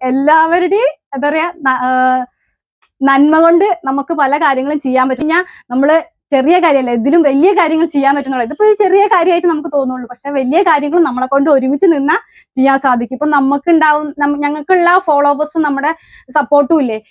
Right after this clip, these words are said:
നമ്മളൊരു നല്ല കാര്യത്തിന് വേണ്ടിയിട്ട് ഉപയോഗിക്കുമ്പോ ഒത്തിരി സന്തോഷാണ്.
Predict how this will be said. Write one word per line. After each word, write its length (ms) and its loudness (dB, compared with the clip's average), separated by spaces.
നമ്മളൊരു 220 0
നല്ല 320 0
കാര്യത്തിന് 380 0
വേണ്ടിയിട്ട് 320 -2
ഉപയോഗിക്കുമ്പോ 920 0
ഒത്തിരി 300 2
സന്തോഷാണ്. 500 -2